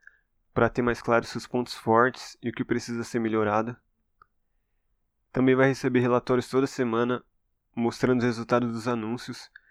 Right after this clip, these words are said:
e ter certeza de como foi gasto seu dinheiro. E o meu maior objetivo é que seja uma parceria mesmo. Eu te ofereço todas essas facilidades, vou estar disponível no WhatsApp pra gente conversar sempre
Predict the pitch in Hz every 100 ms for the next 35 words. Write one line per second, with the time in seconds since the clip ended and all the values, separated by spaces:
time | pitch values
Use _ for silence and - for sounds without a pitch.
0 | _ _ _ - 120 131 120 151 151 139
1 | 135 127 - 127 - 123 113 - - 120
2 | 107 104 107 127 _ _ _ _ _ _
3 | _ _ _ _ _ _ _ _ _ _
4 | - 123 131 135 135 147 139 135 120 -
5 | 143 120 - _ - - - 123 127 123
6 | 127 - 123 127 135 120 98 95 _ _
7 | _ _ _ 120 - 127 139 127 - -
8 | 139 151 147 139 147 - 139 - 123 107
9 | 107 120 123 - _ _ _ _ _ _
10 | _ 113 113 123 113 - 123 120 117 120
11 | - 123 117 - 110 110 - 120 113 107
12 | 123 117 117 123 - 117 113 - 135